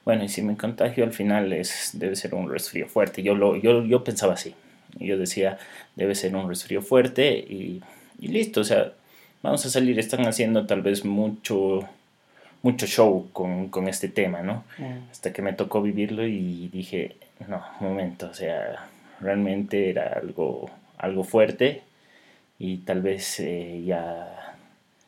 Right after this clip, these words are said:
Speaker 1: cambiar esa parte, ¿no? Esa, esa ingenuidad que tenía.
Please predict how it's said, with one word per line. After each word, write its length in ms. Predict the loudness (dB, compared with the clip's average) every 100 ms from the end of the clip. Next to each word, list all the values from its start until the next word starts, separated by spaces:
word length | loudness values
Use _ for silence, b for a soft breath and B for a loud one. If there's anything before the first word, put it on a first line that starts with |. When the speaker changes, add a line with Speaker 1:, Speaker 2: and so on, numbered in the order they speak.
| b b b
Speaker 1:
cambiar 340 | -2 4 4 4
esa 240 | -2 -2
parte, 320 | -2 -4 -8
¿no? 200 | -4 -4
Esa, 300 | -4 -6 -6 -6
esa 320 | -8 -10 -10
ingenuidad 640 | -8 -6 -4 -2 2 0 0
que 140 | -12
tenía. 420 | -12 -10 -10 -14